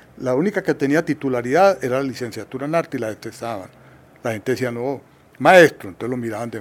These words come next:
reojo. Yo era el asesor de toda la parte de licenciatura porque nadie más se le medía eso. Entonces yo tenía una concepción de que ese estudiante había que enseñarle a ver. Primero yo ponía ejercicios y luego les ponía a trabajar la mente. "Listo,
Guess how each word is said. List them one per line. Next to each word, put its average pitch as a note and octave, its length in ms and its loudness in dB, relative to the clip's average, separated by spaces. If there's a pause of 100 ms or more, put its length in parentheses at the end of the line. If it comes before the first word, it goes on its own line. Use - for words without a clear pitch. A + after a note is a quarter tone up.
reojo. A2 420 -8 (680)
Yo B2 100 -6
era G#2 140 -4
el D3 60 2
asesor C3+ 380 -4
de C#3+ 100 -12
toda D3+ 140 -4
la B2+ 140 -4
parte A#2+ 280 -6
de C3+ 60 -8
licenciatura C3 540 -4
porque - 240 -12
nadie G#2+ 220 -10
más A#2+ 160 -8
se C3 80 -8
le A#2 80 -12
medía G#2+ 320 -10
eso. A2+ 180 -10 (480)
Entonces C#3 240 2
yo - 20 -16
tenía F3+ 200 6
una F#3 140 4
concepción D#3+ 480 2
de C3 100 -2
que B2 100 -4
ese C3+ 120 -4
estudiante D3+ 540 -2 (280)
había A#2+ 280 -2
que D3 280 2 (340)
enseñarle G#2+ 400 -6
a G#2+ 60 -6
ver. G2+ 180 -12 (920)
Primero F#3 500 4
yo C3 240 2
ponía C3 240 0
ejercicios C3 600 -2 (120)
y G3 120 2
luego E3 420 4 (420)
les B2 120 -4
ponía A2+ 220 -6
a - 20 -4
trabajar A2+ 240 -6
la B2 100 -4
mente. A#2+ 300 -6
"Listo, B2+ 400 -4